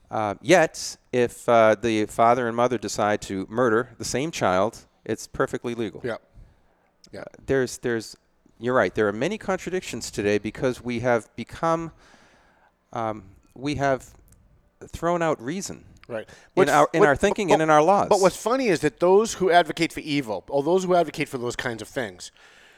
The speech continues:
Speaker 2: they're always the one to accuse people who are fighting for good of being hypocrites, right? Like, I'm always, I'm always, all my liberal friends are always saying, "Oh yeah, you're against abortion," which I am, by the way, probably more radically than most people you know. Um,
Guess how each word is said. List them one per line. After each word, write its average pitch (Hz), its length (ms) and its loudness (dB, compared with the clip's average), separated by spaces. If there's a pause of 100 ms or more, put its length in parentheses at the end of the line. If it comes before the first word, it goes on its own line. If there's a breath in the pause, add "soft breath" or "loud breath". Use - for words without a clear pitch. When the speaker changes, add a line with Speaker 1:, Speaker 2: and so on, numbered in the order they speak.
(240 soft breath)
Speaker 2:
they're 170 200 4
always 220 360 2
the 202 80 4
one 190 220 2
to 165 120 0
accuse 165 640 0 (1000)
people 190 220 0
who 170 60 2
are 156 60 2
fighting 170 260 4
for 156 100 -2
good 165 460 4
of 131 180 -2
being 156 220 0
hypocrites, - 640 -2
right? 139 220 -2 (220 loud breath)
Like, 156 100 -2
I'm 202 140 2
always, 220 400 4
I'm 165 120 2
always, 190 280 2
all 175 240 4
my 180 100 4
liberal 175 260 2
friends 156 240 -2
are 143 60 0
always 139 160 0
saying, 139 160 -2
"Oh 156 120 2
yeah, 165 100 4
you're 160 240 0
against 180 320 -2
abortion," 156 480 2
which 117 160 -6
I 135 80 0
am, 139 200 0
by 113 160 2
the 110 80 -4
way, 107 180 -4
probably 123 320 -2
more 123 260 -2
radically 117 340 -4
than 113 140 -10
most 107 140 -12
people 113 220 -8
you 107 120 -10
know. 110 260 -6 (480 soft breath)
Um, 123 400 0